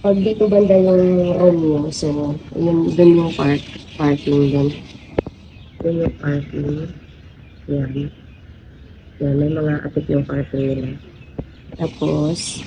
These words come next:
pag dito banda yung room nyo, is, ah, garden view kayo. Pero pag doon naman banda is sa,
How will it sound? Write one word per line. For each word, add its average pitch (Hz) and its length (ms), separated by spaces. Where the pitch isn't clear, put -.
pag 196 160
dito 214 240
banda 214 240
yung 196 240
room 185 240
nyo, 156 180
is, 165 320
ah, 147 560
garden 170 400
view 156 240
kayo. 135 400
Pero 175 240
pag 165 240
doon 180 160
naman 180 240
banda 156 480
is 151 400
sa, 156 640